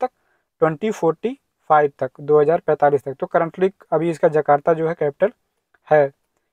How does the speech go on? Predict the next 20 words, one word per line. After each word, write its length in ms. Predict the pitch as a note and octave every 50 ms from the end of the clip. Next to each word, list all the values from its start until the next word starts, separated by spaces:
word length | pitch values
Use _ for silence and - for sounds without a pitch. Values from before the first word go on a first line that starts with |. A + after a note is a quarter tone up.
| _ -
इंडोनेशिया 480 | D#3 D3+ D3+ D3+ D3 C#3 - C#3+ C#3+ C#3
का, 200 | - C3 A#2+ - _ _ _ _ _ _ _ _ _ _
ठीक 140 | - F#3+ - A#3+
है। 120 | A3+ A3+ _ _ _ _ _ _ _ _ _ _ _ _ _ _ _ _ _ _ -
इसी 160 | - A#2+ E3+
बहाने 260 | D#3+ D#3+ D3+ D#3 D#3+ D#3
इनका 200 | D#3 D3 D#3+ D#3
बोर्नियो 300 | C#3+ D3 D3 D3+ D#3 D#3
आइलैंड 260 | D3 D3 D3+ D3+ D#3
भी 120 | D3 F#3+ B3 - _ _ _ _ _ -
डेवलप 300 | D3+ D3 D3 D#3 D3 -
हो 100 | C#3 D3
जाएगा। 200 | C#3 C#3 C#3 C#3
नूसंतारा 580 | C#3+ D3+ E3+ D#3 F3+ E3 D#3 - D#3 D3+ E3 E3
is 160 | E3 F3+ - - _ _ _ _ -
the 260 | D3+ D3 D3 C#3+ D3+ - _ _ _ _ _ _ _ -
proposed 360 | D3+ C3+ D3+ E3 E3 D3 -
capital 340 | D#3+ D3 - - E3 D3+ C3+ C3 _ _ _ _ _ _ _ _ -
of, 160 | D3 E3 G3+ - - _ _ _ _ _ _ _ _ _ _ _ _ _ _ _ - -
अ, 300 | C#3+ C#3 C#3 C#3 C#3+